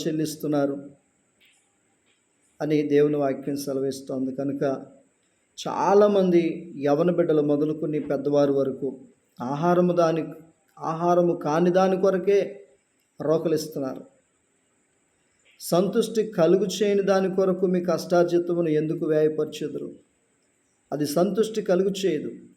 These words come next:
కానీ దానికే మీ కష్టార్జితాన్ని, సాయంత్రం చూడండి, ఒక ఆయన అడిగితే పగలంతా కూడా టాపీ పనికి వెళ్ళాడు,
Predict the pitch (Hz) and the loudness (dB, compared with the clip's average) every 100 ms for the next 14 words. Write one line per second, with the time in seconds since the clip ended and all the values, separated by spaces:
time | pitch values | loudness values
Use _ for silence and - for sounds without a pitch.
0 | - 180 175 147 165 220 208 220 202 - | -2 -2 0 0 2 2 2 0 0 -2
1 | 170 - 196 160 175 165 147 139 156 196 | -4 0 0 2 0 0 -4 -4 -4 -4
2 | 196 180 170 180 180 180 165 156 160 170 | -4 -6 -4 -2 -2 -2 -2 -2 -2 -2
3 | 156 165 - 151 147 - _ _ _ _ | -4 -6 -6 -6 -6 -12 _ _ _ _
4 | _ _ 151 170 180 214 233 240 214 214 | _ _ 2 4 4 2 -2 -2 0 0
5 | 202 180 170 175 190 185 170 170 143 131 | 0 0 0 0 0 0 0 0 -2 -4